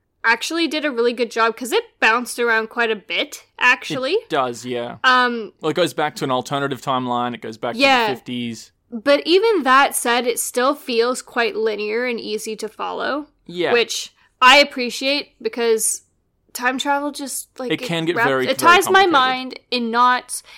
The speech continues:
Speaker 1: and it
Speaker 2: Yeah.
Speaker 1: didn't in this movie. It, they did a good job. They kept it easy to follow, easy to understand, which I really appreciated. I think it makes it more fun to watch.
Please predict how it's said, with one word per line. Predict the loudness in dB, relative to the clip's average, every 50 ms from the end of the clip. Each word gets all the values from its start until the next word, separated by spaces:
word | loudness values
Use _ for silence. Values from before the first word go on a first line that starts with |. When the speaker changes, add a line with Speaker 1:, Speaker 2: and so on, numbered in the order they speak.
| -20 _ -6
Speaker 1:
and | -4 -2 -2
it | -2 -4
Speaker 2:
Yeah. | -6 -6
Speaker 1:
didn't | -4 -4 -2 -2 -4 -4 -6 -6
in | -8 -6
this | -8 -8 -8 -8 -8 -8
movie. | -8 -8 -6 -6 -6 -6 -6 -6 -4
It, | -4 -6 -6 -8 _ _ _ _ _
they | -4 -4 -4
did | -2 -4 -4 -4
a | -4
good | -4 -4 -6 -6 -6
job. | -4 0 2 4 6 6 6 4 2 2 -2 -4 -6
They | -6 -6 -6
kept | -4 -6 -6 -6 -4 -2 0
it | 0 0 -2 -6 _ _ _ _ _ _ _ _ _ _ _ -10
easy | -6 -6 -6 -6 -6 -4
to | -2 -2 -2 -2
follow, | -2 -2 0 0 2 2 0 0 -2 -4
easy | -4 -6 -8 -8 -6 -6
to | -4 -4
understand, | -4 -4 -6 -10 -10 -10 -8 -6 -6 -4 -4 -4
which | -6 -6 -8 -4 _
I | 2 4 6 6 4
really | 2 0 -4 -6 -8
appreciated. | -8 -8 -10 -12 -10 -8 -8 -6 -4 -4 -4 0 2
I | 2 2
think | 2 0 -2 -2 0
it | -2 -2 -2
makes | -4 -6 -6 -4 -6 -8
it | -10 -6
more | -4 -4 -4 -4
fun | -2 -4 -6 -6 -6
to | -6 -6
watch. | -4 -2 -2 -2 -4 -6 -10 -18 -20